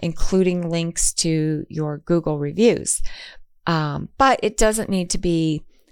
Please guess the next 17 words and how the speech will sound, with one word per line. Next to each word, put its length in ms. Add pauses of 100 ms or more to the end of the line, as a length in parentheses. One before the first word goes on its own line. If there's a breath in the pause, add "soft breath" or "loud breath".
(200)
a 80
hundred 380
pages. 880 (300 loud breath)
People 260
are 120
not 280
gonna 180
go 300
past 480
two 140
pages. 580
They're 120
gonna 200
go 160
to 80
your 160
homepage. 800